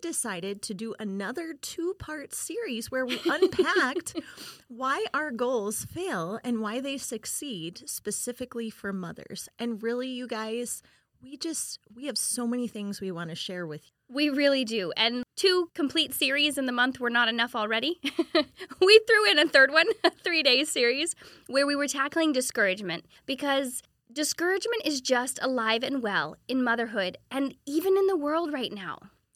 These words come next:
Speaker 1: We taught you how to best meet those challenges where they are, as well as exactly how to check in with yourself regularly so you don't lose your sanity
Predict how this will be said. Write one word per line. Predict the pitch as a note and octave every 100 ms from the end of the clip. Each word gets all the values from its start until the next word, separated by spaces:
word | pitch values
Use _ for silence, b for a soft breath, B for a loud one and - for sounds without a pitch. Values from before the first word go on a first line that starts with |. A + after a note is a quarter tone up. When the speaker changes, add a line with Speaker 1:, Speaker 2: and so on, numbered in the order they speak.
| _ _
Speaker 1:
We | G#3 D4+
taught | F4 - G3 -
you | B3 C#4
how | - A3
to | F#3+
best | - F#3 A3 - -
meet | F#3+ G3+ -
those | A#3+ A#3
challenges | - G#3 F#3+ A#3+ C4 B3+
where | F3 F3+
they | G#3 A3+
are, | G#3 A#3 D#4+ b b b -
as | A#3 A3+
well | A3+
as | C4 A#3+
exactly | G3 - F3+ G#3 - C4 C#4
how | - G#3+
to | F#3+
check | - - B3+ B3
in | B3 D4
with | A#3+ -
yourself | F#3 F#3 F#3+ F#3+ F#3
regularly | F#3+ A3 A#3+ C4 C#4+
so | D4 -
you | G3+ F#3+ B3
don't | C4+ C4 A#3+
lose | G#3+ A3+ C#4 A3
your | G3
sanity | G#3 - F#3+ G#3+ C4 D4